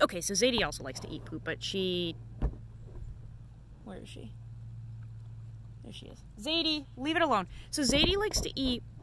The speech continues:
poop and mushrooms. She likes to trip on mushrooms, which is very odd, and she's always done that. I think my dogs are just totally fucked. They're cute, but they're fucked. Um, yeah,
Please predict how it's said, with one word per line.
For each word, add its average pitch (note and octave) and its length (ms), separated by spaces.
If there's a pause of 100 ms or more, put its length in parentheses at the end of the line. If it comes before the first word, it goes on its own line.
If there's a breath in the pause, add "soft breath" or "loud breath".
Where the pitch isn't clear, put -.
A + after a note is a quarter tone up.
(120)
poop F#4 300
and G3 180
mushrooms. D#3 540
She - 100
likes G#3+ 200
to - 60
trip - 300
on D#3 100
mushrooms, D3+ 480
which - 140
is F3 80
very D#3 260
odd, D#3 260
and F#3 120
she's G#3 160
always D4 240
done E3 220
that. C#3 180 (320 loud breath)
I - 60
think C#4+ 120
my A4+ 60
dogs A3+ 240
are G#3 60
just F3+ 160
totally E3 240
fucked. - 460 (220 loud breath)
They're A#3 120
cute, C4+ 260
but - 80
they're - 180
fucked. D3 300 (680 loud breath)
Um, E3+ 440 (1040)
yeah, E3 220